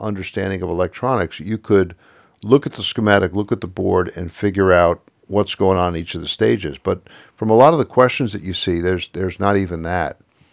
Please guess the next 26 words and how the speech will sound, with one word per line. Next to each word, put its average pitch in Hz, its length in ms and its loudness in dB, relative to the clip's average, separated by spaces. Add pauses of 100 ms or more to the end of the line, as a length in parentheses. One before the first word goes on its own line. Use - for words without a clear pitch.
(280)
And 87 220 -6
so 85 520 -2 (380)
people 113 360 -2
will 95 200 0
make 104 220 -4
all 113 140 2
kinds 107 320 -4
of 92 100 -10
comments. 98 640 -6
I 120 40 -8
mean, 131 240 2
it's, 135 180 -6
it's, - 220 -6
like, 131 200 0
at 139 100 0
the 135 80 -2
level 131 420 2
where 107 480 4 (960)
people 131 320 0
will 123 100 -2
report 113 540 0
that 85 160 -4
your 98 220 -6
audio 104 420 0
is 90 160 -6
distorted 87 840 -4